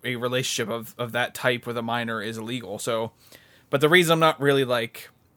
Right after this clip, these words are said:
I don't ha-, feel it, like, necessary to try to, you know, destroy him more or, like, really tear him down. Um,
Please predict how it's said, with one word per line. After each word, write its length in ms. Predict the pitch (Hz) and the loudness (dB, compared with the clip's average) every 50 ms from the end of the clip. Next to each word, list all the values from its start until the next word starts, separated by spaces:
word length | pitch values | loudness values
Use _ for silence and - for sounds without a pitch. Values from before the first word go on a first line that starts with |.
| _ _ _ _ _ _ _ _ _ _ _ _ _ _ _ _ _ _ _ - - _ _ _ _ _ _ | _ _ _ _ _ _ _ _ _ _ _ _ _ _ _ _ _ _ _ -20 -20 _ _ _ _ _ _
I 80 | - 131 | 0 2
don't 200 | 147 160 135 135 | 4 4 2 0
ha-, 120 | 117 117 | -4 -6
feel 220 | - - 160 156 147 | -2 2 4 4 4
it, 120 | 123 - | 4 2
like, 200 | 131 127 117 - | 0 -2 -2 -2
necessary 800 | 117 117 123 123 - - 139 - - 139 131 131 135 143 147 - - _ _ _ _ _ _ _ _ _ - | -4 -4 -4 -2 -2 -2 -2 0 2 2 4 4 4 2 0 -2 -4 _ _ _ _ _ _ _ _ _ -10
to 160 | - 139 120 | -8 -8 -6
try 320 | - - - 135 131 135 127 | -6 -2 4 6 6 6 6
to, 300 | - 139 127 117 - - _ _ _ _ _ _ | 2 -2 -6 -6 -8 -14 _ _ _ _ _ _
you 140 | - 127 120 | -8 -8 -6
know, 280 | 110 104 98 98 98 - _ _ - 127 | -6 -6 -8 -10 -12 -14 _ _ -16 -10
destroy 480 | - 127 117 - - - 139 131 131 127 | -6 -4 -2 -2 -2 0 2 2 2 2
him 160 | 123 127 120 | 0 -2 -4
more 360 | 117 113 113 113 120 127 131 | -4 -4 -4 -2 0 0 0
or, 160 | - 127 123 | 2 0 0
like, 280 | 113 113 117 113 - - _ _ _ _ _ - | 0 0 -4 -4 -6 -10 _ _ _ _ _ -8
really 300 | 107 123 135 139 139 131 | -2 0 2 2 2 0
tear 280 | - - 139 131 123 123 | 0 0 2 2 2 2
him 160 | 127 120 113 | 0 -4 -4
down. 420 | 156 233 117 113 117 127 135 135 - _ _ _ _ _ _ _ _ _ _ _ _ _ _ _ _ _ | -4 -4 -2 -2 -2 -4 -6 -6 -10 _ _ _ _ _ _ _ _ _ _ _ _ _ _ _ _ _
Um, 400 | 117 120 120 117 113 113 110 104 | -2 0 0 0 0 -2 -6 -8